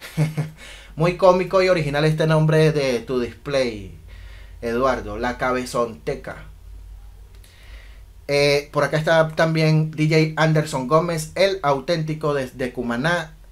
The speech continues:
D J Javier, el que está son-, el que está dando de qué hablar en cualquier parte donde se presenta. D J Jesús Narváez,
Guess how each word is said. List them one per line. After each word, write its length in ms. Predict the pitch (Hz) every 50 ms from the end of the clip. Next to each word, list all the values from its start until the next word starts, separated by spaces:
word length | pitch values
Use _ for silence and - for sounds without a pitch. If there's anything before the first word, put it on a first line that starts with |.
| - -
D 280 | 110 117 143 196 202 165
J 400 | 180 180 180 180 185 185 156 -
Javier, 540 | 160 135 131 139 151 170 175 175 165 - - -
el 300 | 143 147 147 151 147 151
que 500 | - 156 160 170 170 170 170 165 156 - - -
está 380 | 123 123 120 - - 165 165 160
son-, 360 | 156 170 165 160 156 156 156 -
el 140 | 120 120
que 80 | - 131
está 300 | 123 - - 156 151 151
dando 520 | 151 151 160 160 170 185 180 170 180 180
de 200 | 170 151 131 127
qué 180 | - 151 147 147
hablar 400 | 143 135 139 143 156 156 151 135
en 120 | 131 127
cualquier 440 | 120 - 123 120 - - 143 - -
parte 340 | - 147 151 156 - 156 151
donde 380 | 151 151 147 143 147 139 131 123
se 100 | 135 120
presenta. 680 | - 117 110 - - 135 127 113 - - 98 82 - - - - - - - - - - - - - - - - _ -
D 160 | 123 156 160
J 160 | 190 190 185
Jesús 500 | 170 196 175 156 185 185 185 175 - 156
Narváez, 1040 | 156 156 147 139 131 127 123 127 160 175 190 190 190 196 196 190 190 190 - -